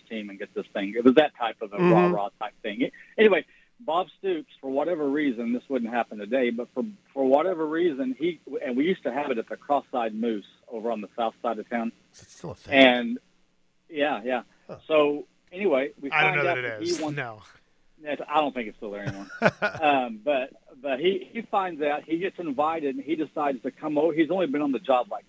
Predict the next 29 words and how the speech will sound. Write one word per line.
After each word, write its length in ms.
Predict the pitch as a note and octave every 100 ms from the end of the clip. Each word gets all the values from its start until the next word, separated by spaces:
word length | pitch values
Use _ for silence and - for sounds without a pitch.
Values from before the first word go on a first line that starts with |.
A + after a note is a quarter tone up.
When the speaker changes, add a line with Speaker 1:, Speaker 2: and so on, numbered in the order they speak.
| -
Speaker 1:
six 120 | A2 -
months. 220 | A2 G#2+ _ _ _ _ _ _ _ _ -
And 360 | C3 B2+ B2
he 160 | A#2+ D3+
decides 400 | D3 - C3+ B2+
he 80 | D3
wants 200 | C3+ B2+
to 80 | A#2+
come 220 | - A#2
over 300 | A#2 A2+ C3
and, 120 | A2+
like, 260 | A2+ A2 - _ _
talk 180 | - -
to 160 | A2+ G#2
us. 80 | -
He 60 | B2+
wants 200 | B2+ -
to 60 | A#2+
hang 220 | D3 F3
out 160 | D#3+
with 140 | A#2 G2+
us. 100 | - _ _
He 60 | B2
wants 200 | A#2 A#2
to 60 | A#2
be 160 | A#2 A2+
part 220 | C3 B2+
of 40 |
the, 160 | C3